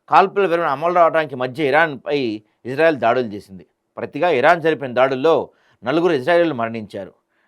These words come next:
ట్రంప్ ప్రకటన అనంతరం కాల్పుల విరమణ అంగీకరిస్తున్నట్లు ఇజ్రాయెల్ ప్రధాని నేతన్యాహు తెలిపారు. అటు యుద్ధాన్ని ఆపేసినట్టు ఇరాన్ ప్రభుత్వం మీడియా వెల్లడించింది. So, కాల్పుల విరమణ అమల్లోకి వచ్చింది. అయితే, కాల్పుల విరమణపై ట్రంప్ ప్రకటన,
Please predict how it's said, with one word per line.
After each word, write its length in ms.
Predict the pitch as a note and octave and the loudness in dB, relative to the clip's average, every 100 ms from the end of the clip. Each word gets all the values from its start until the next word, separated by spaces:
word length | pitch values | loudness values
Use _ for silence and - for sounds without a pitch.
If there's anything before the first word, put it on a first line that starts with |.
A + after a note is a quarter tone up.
| _ - | _ -2
ట్రంప్ 260 | F3 G#3 | -2 0
ప్రకటన 260 | D#3 D#3 F3+ | -4 -2 -2
అనంతరం 500 | C#3+ D#3+ F3 D#3 F#2+ _ - | -4 -4 -2 -4 -4 _ 0
కాల్పుల 400 | C3 D#3+ E3 F3 | 2 2 0 -2
విరమణ 260 | C#3+ D#3 D3+ | 0 0 -2
అంగీకరిస్తున్నట్లు 760 | C#3 D3 C#3+ - C#3+ B2+ C3 | -4 -4 -6 -6 -6 -6 -4
ఇజ్రాయెల్ 380 | A#2+ G2+ D3 D#3+ | -6 -2 -2 -2
ప్రధాని 360 | C3 B2+ C#3 A2 | -2 0 -2 -2
నేతన్యాహు 540 | A#2 A#2+ B2+ A2+ A#2+ | -6 -6 -8 -8 -8
తెలిపారు. 420 | A#2+ F#2+ F#2+ F2 _ _ _ _ - | -8 -10 -12 -14 _ _ _ _ -6
అటు 160 | C3+ | -2
యుద్ధాన్ని 380 | C#3 G#2+ F3 F#3 | -2 4 4 6
ఆపేసినట్టు 500 | D#3 D3+ D#3+ A#2 A#2+ | 2 2 -2 -4 -6
ఇరాన్ 220 | C3 D#3+ | -2 -2
ప్రభుత్వం 560 | C#3+ B2+ B2+ D3+ F3+ A3+ | -2 -6 -6 -8 -8 -12
మీడియా 260 | A#2+ C3+ C#3+ | -6 0 2
వెల్లడించింది. 640 | A#2+ G#2 G2+ F#2+ F#2 F2+ _ _ _ _ _ _ G#2 | 0 -4 -10 -14 -20 -20 _ _ _ _ _ _ -14
So, 80 | G2+ | -2
కాల్పుల 360 | B2 D#3 E3+ D#3+ | 2 2 0 -2
విరమణ 260 | C3+ C3 | -2 -2
అమల్లోకి 540 | F#3 - A#2+ C3+ C#3 F#2+ | -6 -8 -6 -2 -2 -4
వచ్చింది. 380 | F#2+ G2 F2+ - - | -14 -18 -20 -20 -10
అయితే, 200 | C#3 F#3+ | -4 -2
కాల్పుల 440 | E3+ D#3 F#3 G#3+ G3+ | 4 4 4 2 2
విరమణపై 420 | F3 F#3 E3+ F#3 | 2 2 0 0
ట్రంప్ 300 | - C#3+ D3+ | 0 -2 0
ప్రకటన, 480 | D#3 D3+ D#3 F3+ | 0 0 0 0